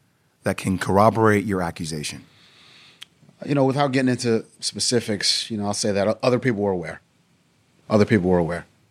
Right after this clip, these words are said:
Speaker 1: And how did you handle that in that moment?
Speaker 2: Um,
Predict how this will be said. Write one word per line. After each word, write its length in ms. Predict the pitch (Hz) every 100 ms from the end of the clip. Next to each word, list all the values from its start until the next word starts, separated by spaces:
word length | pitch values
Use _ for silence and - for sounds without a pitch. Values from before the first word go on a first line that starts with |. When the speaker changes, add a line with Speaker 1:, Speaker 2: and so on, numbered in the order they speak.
| _ _ _ _ _ - - _
Speaker 1:
And 140 | 101
how 140 | 101 147
did 220 | 139 107
you 100 | 113
handle 360 | 87 113 104 85
that 240 | 80 78
in 100 | 87
that 140 | 78
moment? 360 | 76 76 64 - _ _ - - - - - - _ _
Speaker 2:
Um, 520 | 120 131 139 135 123